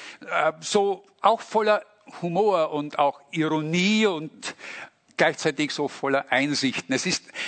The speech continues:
es ist eine Wanderung. Es ist eine therapeutische Wanderung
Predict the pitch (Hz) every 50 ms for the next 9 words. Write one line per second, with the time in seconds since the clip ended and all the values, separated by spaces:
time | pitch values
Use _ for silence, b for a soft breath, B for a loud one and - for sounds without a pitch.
0 | B B 156 170 - 240 - - 220 220 220 202 - 175 190 214 202 180 165 147
1 | 131 131 127 107 90 - - - - 147 127 - - 180 143 - - - 156 156
2 | 156 160 165 151 - B B B B B B B B B B - - 175 175 165
3 | 151 - - - 208 240 254 - - 220 233 - - 196 196 147 107 - 143 156
4 | 185 190 190 185 180 165 147 143 147 147 143 143 135 127 -